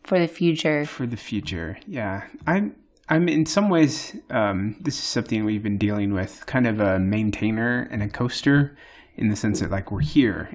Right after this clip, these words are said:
Speaker 2: and I just wanna be here and not have this grand vision about what's coming next or whatever, but just kind of, we're here,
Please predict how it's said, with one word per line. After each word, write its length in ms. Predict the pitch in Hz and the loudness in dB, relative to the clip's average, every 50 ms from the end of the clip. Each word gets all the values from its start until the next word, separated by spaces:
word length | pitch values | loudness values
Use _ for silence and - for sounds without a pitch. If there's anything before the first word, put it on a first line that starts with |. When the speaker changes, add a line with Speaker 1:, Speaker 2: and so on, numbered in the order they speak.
| - - | -14 -10
Speaker 2:
and 80 | 113 | -8
I 60 | 117 120 | -6 -6
just 200 | 123 123 - - | -6 -4 -2 0
wanna 160 | 127 117 113 | 0 0 0
be 520 | 120 131 151 - - - - - 127 127 127 | -2 -6 -10 -14 -16 -12 -2 -2 -2 -2 -2
here 680 | - - 127 123 127 123 120 120 120 110 107 104 - - | 2 2 4 4 6 4 4 2 0 -2 -4 -6 -8 -10
and 420 | - 123 117 110 110 107 107 113 - - - - - - _ _ | -10 -8 -8 -6 -8 -8 -8 -10 -12 -16 -20 -20 -20 -20 _ _
not 360 | - 123 131 127 113 - - - | 0 2 2 2 2 0 -4 -6
have 260 | - - 117 120 123 | -6 -4 -6 -4 -6
this 180 | 120 113 - | -6 -6 -8
grand 520 | - - 123 113 110 110 107 110 113 110 110 107 | -8 -6 -6 -4 -4 -4 -4 -6 -6 -8 -8 -4
vision 500 | 104 107 104 - 113 110 110 107 107 104 | -4 -2 -2 -2 -4 -4 -4 -4 -4 -4
about 440 | 101 104 104 101 95 101 - - _ _ _ | -4 -4 -2 -2 -2 -4 -6 -12 _ _ _
what's 300 | - 127 120 110 104 - | -10 -6 -6 -6 -6 -8
coming 580 | - - - 147 117 113 113 110 107 104 107 113 | -10 -2 0 0 0 0 -2 -2 -2 -2 -2 -2
next 500 | 113 107 107 110 - - - - - - | -4 -6 -6 -8 -10 -10 -12 -12 -10 -8
or 140 | 101 104 104 | -8 -8 -6
whatever, 580 | 101 98 98 104 104 101 101 95 98 107 107 - - | -6 -4 -2 -2 -2 -2 -2 -4 -4 -6 -10 -10 -10
but 100 | 113 107 | -10 -8
just 240 | - - - - - | -8 -10 -10 -6 -2
kind 180 | - 147 147 | 2 2 4
of, 240 | 139 127 127 - - - - - - _ _ _ - - - - - _ _ - - | 2 2 -2 -8 -16 -20 -20 -20 -20 _ _ _ -20 -20 -20 -20 -20 _ _ -6 -4
we're 200 | 127 131 135 131 | -2 -2 -2 0
here, 460 | 131 - 147 147 143 147 147 143 | 6 6 8 8 6 2 0 -2